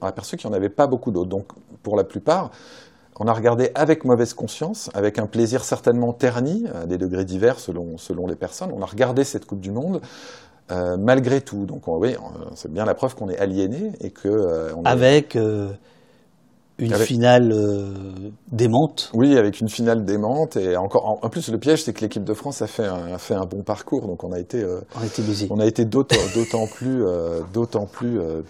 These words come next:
Speaker 1: piégé, quoi.
Speaker 2: Piégé.
Speaker 1: Mais si tu me demandais pourquoi, euh, j'y crois encore, mais c'est parce que... Euh, je pense qu'un autre football reste possible. Et, euh, alors, même
Speaker 2: Tu veux,
Speaker 1: en
Speaker 2: tu veux qu'on arrête l'émission, c'est ça ? Parce que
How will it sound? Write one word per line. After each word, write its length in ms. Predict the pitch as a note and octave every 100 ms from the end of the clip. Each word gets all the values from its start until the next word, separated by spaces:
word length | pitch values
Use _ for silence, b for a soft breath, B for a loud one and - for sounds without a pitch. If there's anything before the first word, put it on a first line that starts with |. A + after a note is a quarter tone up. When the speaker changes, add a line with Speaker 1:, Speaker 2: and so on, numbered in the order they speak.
| b b
Speaker 1:
piégé, 360 | - A2+ G2
quoi. 40 | -
Speaker 2:
Piégé. 280 | C3+ A2
Speaker 1:
Mais 160 | B2 B2+
si 180 | - -
tu 140 | - B2
me 60 |
demandais 280 | B2+ C#3+ D#3
pourquoi, 420 | D3+ B2 - C3+
euh, 180 | G#2+ G2
j'y 180 | F#2+ G2+
crois 180 | - A2
encore, 240 | - G3+
mais 60 | G#2+
c'est 80 |
parce 160 | G#2+ -
que... 160 | B2 - B B B B B B B B -
Euh, 320 | F2 E2+ E2+ E2
je 200 | E2+ E2+
pense 360 | - D#3+ E3
qu'un 200 | - G#2
autre 260 | D3+ E3+ B2
football 380 | - B2 C#3+ B2
reste 320 | A#2+ A#2+ A2
possible. 560 | C3+ C3 E3 A#2 F2+ -
Et, 60 | F#2+
euh, 0 | F#2+ F#2 - - - -
alors, 280 | F2+ F2 - -
même 160 | G#2+
Speaker 2:
Tu 60 | B2+
veux, 120 | D3
Speaker 1:
en 20 | D#3+
Speaker 2:
tu 140 | E3+
veux 120 | E3
qu'on 140 | E3+ D#3+
arrête 180 | D#3
l'émission, 300 | D#3 D#3 D#3
c'est 100 | C#3
ça ? 140 | C#3+ D3
Parce 100 |
que 120 | C3